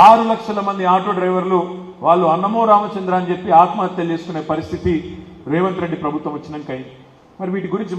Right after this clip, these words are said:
మాట్లాడేటోడు రేపు శాసన మండలిలో ఉండాలనా, లేకపోతే ప్రభుత్వానికి డబ్బా కొట్టుకుంటా, పైరవీలు చేసుకుంటా, బ్లాక్‌మెయిల్ దందాలు చేసుకుంటా, చిల్లర మాటలు మాట్లాడుకుంటా రేపు శాసన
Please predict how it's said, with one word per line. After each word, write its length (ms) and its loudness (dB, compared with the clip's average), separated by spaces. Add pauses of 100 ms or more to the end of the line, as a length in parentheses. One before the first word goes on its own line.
మాట్లాడేటోడు 600 0
రేపు 180 -4
శాసన 320 0
మండలిలో 360 -2
ఉండాలనా, 340 0 (520)
లేకపోతే 240 0 (100)
ప్రభుత్వానికి 580 0
డబ్బా 220 2
కొట్టుకుంటా, 400 2 (680)
పైరవీలు 460 2
చేసుకుంటా, 440 2 (640)
బ్లాక్‌మెయిల్ 560 4
దందాలు 380 6
చేసుకుంటా, 400 0 (540)
చిల్లర 240 4 (100)
మాటలు 300 2
మాట్లాడుకుంటా 560 -2
రేపు 180 -4 (440)
శాసన 320 2